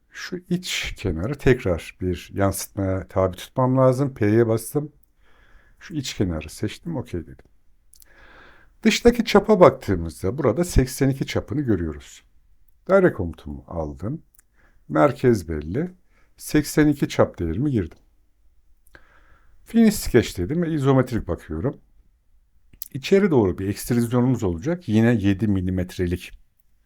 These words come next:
Extrude komutumu çalıştırdım. İçeri yönde yedi milimetre. Eksi değer girecekmişiz. Eksi yedi değerini girdim arkadaşlar.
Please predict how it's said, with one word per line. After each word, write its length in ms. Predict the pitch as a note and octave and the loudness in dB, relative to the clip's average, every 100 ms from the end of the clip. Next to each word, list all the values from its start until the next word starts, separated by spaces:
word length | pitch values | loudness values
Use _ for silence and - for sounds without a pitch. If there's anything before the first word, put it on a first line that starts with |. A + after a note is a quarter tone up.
| _ _ _ _ _ - | _ _ _ _ _ -2
Extrude 420 | F#3+ F#3 A2+ F#2 | -2 -2 -4 -4
komutumu 460 | - D2+ - C#2+ C#2+ | -6 -12 -12 -16 -14
çalıştırdım. 960 | - E2 E2 - E2 D2+ D2 G#2+ E3 _ _ _ _ _ _ _ _ _ _ - | -10 -8 -8 -8 -8 -6 -4 -4 -4 _ _ _ _ _ _ _ _ _ _ -14
İçeri 440 | C3+ - D3 C#3 | -8 2 2 4
yönde 680 | G2 D2+ C#2 D#2+ G2+ D3 F3+ _ _ _ _ _ _ _ _ _ _ | 0 -2 -8 -4 0 0 -2 _ _ _ _ _ _ _ _ _ _
yedi 220 | C#3 A#2+ - | -2 0 -2
milimetre. 500 | D2+ C#2 C#2+ - F#3+ | -6 -10 -12 -4 -4
Eksi 260 | F3+ F3 | -2 2
değer 160 | D#3 A#2 | 6 6
girecekmişiz. 680 | F#2 E2 D#2 - - F3 | 4 -4 -6 -8 -2 0
Eksi 340 | E3 D#3 - E3 | 0 -2 -2 0
yedi 280 | D3 C#3+ A#2 | 0 0 0
değerini 500 | F2 D#2 F2+ E3+ F3+ _ _ | -2 -2 -4 -6 -8 _ _
girdim 280 | D3 F#2 D#2 | -2 -2 -4
arkadaşlar. 680 | D2 - C2 - - - - | -14 -16 -18 -18 -20 -20 -20